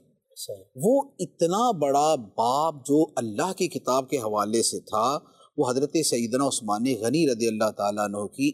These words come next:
Speaker 2: اس فراست،
Speaker 1: واہ۔
Speaker 2: اس بصارت اور اس حکمت کی وجہ سے وہ فساد ہمیشہ کے لیے بند ہو گیا۔
Speaker 1: کیا بات ہے۔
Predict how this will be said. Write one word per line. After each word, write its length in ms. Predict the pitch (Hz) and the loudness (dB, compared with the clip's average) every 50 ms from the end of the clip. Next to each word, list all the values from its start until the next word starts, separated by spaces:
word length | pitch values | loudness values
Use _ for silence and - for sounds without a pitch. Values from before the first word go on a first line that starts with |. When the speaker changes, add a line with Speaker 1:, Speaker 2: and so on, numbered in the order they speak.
| - - | -2 -4
Speaker 2:
اس 200 | 101 101 - - | -2 -2 0 0
فراست، 840 | 151 - - - 117 101 98 98 - - - 214 240 - - - _ _ _ _ _ _ _ _ _ _ - | -2 -2 -4 -4 -2 0 0 0 0 0 -2 -2 -4 -6 -12 -20 _ _ _ _ _ _ _ _ _ _ -8
Speaker 1:
واہ۔ 300 | 117 117 117 - - _ | -4 -2 -2 -4 -4 _
Speaker 2:
اس 200 | - 180 - - 127 110 | -4 -2 -2 -2 -2 -2
بصارت 580 | 104 101 - - 117 107 107 120 175 208 - - - - _ _ _ _ _ _ _ _ _ _ _ - | -2 -2 -2 -2 0 0 0 0 0 -2 -4 -8 -16 -16 _ _ _ _ _ _ _ _ _ _ _ -4
اور 180 | 139 143 147 143 - - | -2 -2 -2 -2 -4 -2
اس 220 | 196 190 - - | -2 0 0 -2
حکمت 640 | 110 - - - 120 131 - - 180 214 247 240 - | -4 -6 -8 -4 -4 -4 0 0 2 2 2 0 -2
کی 140 | - 175 143 | 0 0 2
وجہ 300 | 135 123 120 120 113 98 | 2 2 2 2 0 0
سے 440 | - - - 110 110 123 139 156 165 - - _ _ _ - | 0 -2 -2 -2 0 0 0 -2 -4 -8 -16 _ _ _ -2
وہ 120 | 160 185 | 0 0
فساد 480 | 175 - - 123 107 - - 107 117 135 131 - | 0 0 -2 -2 -2 -2 0 0 0 0 -2 -4
ہمیشہ 340 | 95 92 101 110 - - 127 113 | -8 -6 -6 -4 -2 -2 -2 -2
کے 80 | - 107 | -2 0
لیے 120 | 120 123 | 0 0
بند 220 | 98 101 110 101 90 | 2 0 -2 0 -2
ہو 160 | 78 71 - | -4 -4 -6
گیا۔ 80 | - | -8
Speaker 1:
کیا 200 | - 123 127 131 | -4 -2 0 0
بات 340 | 120 110 104 - - - - | 0 -2 -8 -12 -14 -16 -18
ہے۔ 60 | - | -20